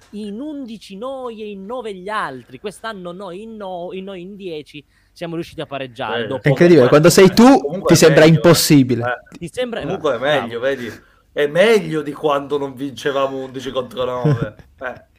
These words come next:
Speaker 2: Eh,
Speaker 1: È, è per
Speaker 2: grazie.
Speaker 1: fo-, è per forza, cioè,
Speaker 2: <laughs>
Speaker 1: comunque non puoi dimenticarti
Speaker 2: Cazzo, le, le
Speaker 1: quello
Speaker 2: basi, proprio
Speaker 1: scempio.
Speaker 2: tipo, "Beh,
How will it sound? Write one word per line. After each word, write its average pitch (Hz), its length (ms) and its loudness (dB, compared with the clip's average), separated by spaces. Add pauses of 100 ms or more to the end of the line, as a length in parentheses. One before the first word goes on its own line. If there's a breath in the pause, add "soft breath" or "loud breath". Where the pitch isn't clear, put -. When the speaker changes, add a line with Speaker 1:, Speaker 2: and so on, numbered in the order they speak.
(140)
Speaker 2:
Eh, - 60 -20
Speaker 1:
È, 208 240 -4
è 247 120 -8
per 285 160 -6
Speaker 2:
grazie. - 60 -10
Speaker 1:
fo-, 320 140 -8
è 208 140 -8
per 269 180 -6
forza, 180 480 -6
cioè, 196 260 -6
Speaker 2:
<laughs> - 80 -10
Speaker 1:
comunque 214 400 -6
non 175 160 -8
puoi 262 240 2
dimenticarti 185 640 -2
Speaker 2:
Cazzo, 165 80 0
le, 160 120 2
le 160 100 2
Speaker 1:
quello 160 220 0
Speaker 2:
basi, 185 360 2
proprio 190 320 -2
Speaker 1:
scempio. - 20 -4
Speaker 2:
tipo, 170 200 -8
"Beh, 180 160 0